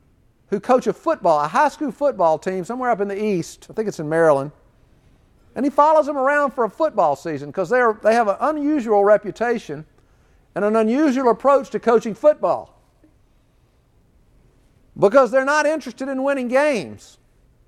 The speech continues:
Their focus is teaching on these young high school boys how to become men.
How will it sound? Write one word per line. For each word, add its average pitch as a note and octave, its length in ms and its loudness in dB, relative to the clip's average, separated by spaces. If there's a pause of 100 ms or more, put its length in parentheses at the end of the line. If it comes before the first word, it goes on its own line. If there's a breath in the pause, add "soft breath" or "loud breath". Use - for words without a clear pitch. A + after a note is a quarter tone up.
(1300)
Their A3 140 4
focus D4 400 2
is G#3+ 120 -14
teaching C4 380 -10
on A3+ 100 -8
these G3+ 200 -8
young B3+ 240 -6
high A#3+ 300 -6
school B3+ 340 -10
boys F#3+ 560 0
how G#3+ 160 0
to G#3+ 80 0
become F#3+ 400 -4
men. G3+ 420 -2